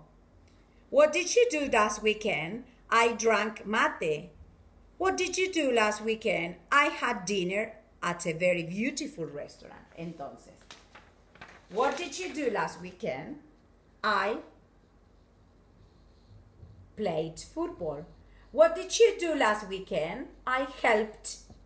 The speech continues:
my sister. Entonces, si no nos estudiamos, por eso dimos hace rato la lista de verbos y fuimos estudiando de diez en diez,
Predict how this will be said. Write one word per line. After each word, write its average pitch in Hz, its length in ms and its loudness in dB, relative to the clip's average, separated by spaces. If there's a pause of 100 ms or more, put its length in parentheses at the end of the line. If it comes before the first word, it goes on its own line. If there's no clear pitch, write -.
(260)
my 214 180 -4
sister. 143 580 -10 (260)
Entonces, 170 500 -10 (200)
si 254 260 -8
no 381 560 2
nos 208 220 -10
estudiamos, 208 680 -10
por 247 140 -12
eso 403 420 -8 (120)
dimos 311 480 -6 (140)
hace 311 540 2 (120)
rato 339 500 2
la 220 140 -8
lista 214 340 -10
de 269 120 -8
verbos 208 360 -8 (300)
y 320 120 -4
fuimos 320 360 -4
estudiando 269 580 -6
de 226 140 -8
diez 196 340 -8
en 240 180 -6
diez, 240 400 -6